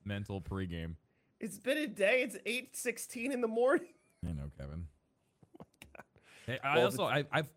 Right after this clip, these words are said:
Speaker 1: I've come to learn that I just absolutely hate myself because not only is it Tarkov wipe day, I'm gonna subject myself to that. For those that don't know, Tarkov is just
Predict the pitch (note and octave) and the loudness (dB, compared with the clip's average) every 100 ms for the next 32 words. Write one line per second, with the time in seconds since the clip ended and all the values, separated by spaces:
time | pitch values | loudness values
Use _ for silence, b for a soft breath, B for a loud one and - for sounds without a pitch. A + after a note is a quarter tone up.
0 | - C3+ - F3 F#3 E3+ C#3+ C3 A2 A2 | -2 0 0 0 2 2 2 4 2 2
1 | G#2+ G#2 G#2 G#2 G#2 G2 F#2+ F#2 F2 E2+ | 0 0 0 0 2 2 2 0 0 -2
2 | D#2+ F2 F#2 E2 A2+ A#2 A2 G2+ F2 E2+ | -4 -2 -4 -2 -2 -2 0 -2 -2 -4
3 | G2 F#2+ F#2 F2 D#2+ E2+ - D#2+ D2+ D2 | -2 0 0 0 0 0 2 2 2 0
4 | - E2+ E2 D#2+ E2 D#2+ D2 C#2+ C#2 - | -2 0 0 0 -2 0 -2 0 -2 -2
5 | - E3 G#3+ E3+ C#3+ C3 A#2 F#2+ C#3 C#3 | 0 2 2 2 0 2 2 2 2 4
6 | B2 A2 F#2+ F2+ F#2+ | 4 4 4 2 0